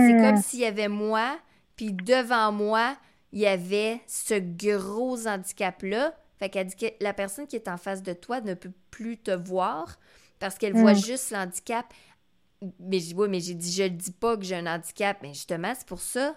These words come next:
Speaker 1: Fait que c'est comme si
Speaker 2: Hmm.
Speaker 1: tu viens vraiment mettre cette barrière-là en partant. Alors que si tu mets l'handicap derrière toi et que l'handicap fait partie de toi, ah, ça va être autre chose.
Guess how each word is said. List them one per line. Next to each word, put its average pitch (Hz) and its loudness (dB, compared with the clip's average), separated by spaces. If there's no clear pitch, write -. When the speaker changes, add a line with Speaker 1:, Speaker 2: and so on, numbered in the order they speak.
Speaker 1:
Fait 175 -8
que - -10
c'est 202 -4
comme 240 -2
si 254 2
Speaker 2:
Hmm. 247 12
Speaker 1:
tu 208 0
viens 208 -6
vraiment 214 -2
mettre 233 -2
cette 208 -2
barrière-là 214 2
en 190 -2
partant. 202 -4
Alors 180 0
que 202 -2
si 403 -2
tu 254 -8
mets 254 -2
l'handicap 233 -4
derrière 170 -6
toi 185 -4
et 196 -6
que 220 -4
l'handicap 214 -2
fait - -2
partie - -6
de 185 -4
toi, 180 -8
ah, - 2
ça - -6
va 185 0
être 180 -8
autre 175 -4
chose. 180 -6